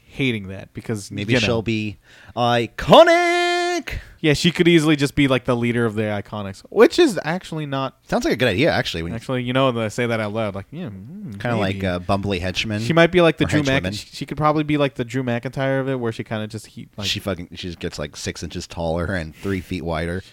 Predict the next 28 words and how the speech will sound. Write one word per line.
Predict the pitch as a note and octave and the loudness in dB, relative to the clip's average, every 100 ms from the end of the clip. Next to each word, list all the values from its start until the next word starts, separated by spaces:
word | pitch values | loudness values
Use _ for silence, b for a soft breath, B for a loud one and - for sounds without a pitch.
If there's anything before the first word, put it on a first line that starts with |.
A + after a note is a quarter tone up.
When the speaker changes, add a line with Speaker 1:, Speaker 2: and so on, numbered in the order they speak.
| - - | -16 -6
Speaker 1:
I | F3+ | -4
don't | D4+ | -2
know. | G#2+ | -4
I | A#2+ B2+ | -4 -4
mean, | C3+ C3 | -4 -4
how | D#3+ | -4
tall? | - E3+ E3+ G3+ _ | -4 -4 -4 -6 _
I | F#3+ | -8
think | A#3+ C3 | -4 -4
Peyton, | - A#2 - _ _ _ _ _ _ | -4 -6 -10 _ _ _ _ _ _
is | D3+ - | -16 -12
she | E3+ | -4
taller | A3+ D#4+ D#4 | -2 0 0
than | D#4 | 0
Speaker 2:
Peyton, | C#3+ D3 D4+ | 0 -2 -6
Speaker 1:
Peyton | - D#4+ | -6 -2
Royce | D4+ | -2
Speaker 2:
oh, | |
Speaker 1:
and | C4+ | -2
Speaker 2:
I | |
don't | C4+ C#4 | -4 -2
know. | |
Speaker 1:
Billie | C4 C4 B3 | -2 0 -4
Kay? | - B3 B3+ | -2 2 6
Speaker 2:
Billie | G#3+ | 6
Kay's | G3+ F3 | 6 2
pretty | B2+ G#2+ | 0 -2
tall. | E2+ | -4